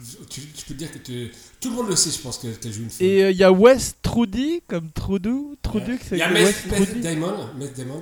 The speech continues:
Speaker 1: qui a, qui a pas un super rôle, d'ailleurs.
Speaker 2: Matt Damon, il est
Speaker 1: Non,
Speaker 2: dedans ?
Speaker 1: Meth Damon, tu sais, le faux.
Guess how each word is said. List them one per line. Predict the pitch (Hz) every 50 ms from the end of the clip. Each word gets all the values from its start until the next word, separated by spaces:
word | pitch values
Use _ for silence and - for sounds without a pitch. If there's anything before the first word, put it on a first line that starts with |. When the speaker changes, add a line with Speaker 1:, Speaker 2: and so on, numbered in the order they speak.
| - -
Speaker 1:
qui | 135 123
a, |
qui | - - - 113
a | 101
pas | - 123
un | 113 107 107
super | 101 - - - 107 101
rôle, | 104 117 - -
d'ailleurs. | 107 98 110 123 _ _ _ _ _ _ - 160
Speaker 2:
Matt | 156 196 226 202 180
Damon, | 190 202 233 269 311 359 359 302
il | 220 190
est | 196
Speaker 1:
Non, | 151 160 -
Speaker 2:
dedans ? | 233 139 151
Speaker 1:
Meth | 165 156 - - - 139 120 113
Damon, | 113 117 113 107 101 101
tu | 110
sais, | - 147 135
le | 127 -
faux. | - - 123 113 95 -